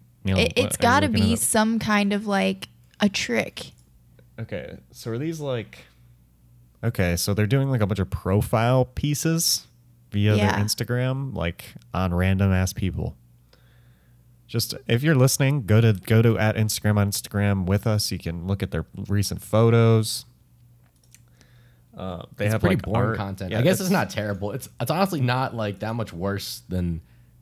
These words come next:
Speaker 3: all the top people on Instagram, but I don't know why you would follow them. Like, none of this content's really good.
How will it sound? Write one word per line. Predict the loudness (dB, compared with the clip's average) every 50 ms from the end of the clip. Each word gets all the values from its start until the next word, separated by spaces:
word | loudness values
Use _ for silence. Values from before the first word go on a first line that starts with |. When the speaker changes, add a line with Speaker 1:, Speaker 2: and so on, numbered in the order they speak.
| _ _ -8
Speaker 3:
all | -6 -4 -4
the | -4 -6 -6
top | -4 -4 -4 -4 -4 -6
people | -8 -8 -6 -6 -6
on | -6 -6 -8
Instagram, | -8 -10 -10 -10 -10 -10 -8 -6 -6 -8
but | -8 -8 -10 -10 -12 -18 _ _ _ _ _ _ -6 -2
I | -2
don't | 0 0
know | 0 0
why | 0 0 0 0 0
you | 0 -2
would | -4 -6
follow | -8 -8 -8 -6 -4 -4 -4 -6
them. | -6 -8 -8 -8
Like, | -8 -4 -2
none | -2 -2 -2
of | -2
this | -4 -6
content's | -6 -6 -6 -4 -6 -6 -6
really | -6 -6 -6 -8 -8
good. | -10 -10 -10 -8 -8 -8 -10 -12 -16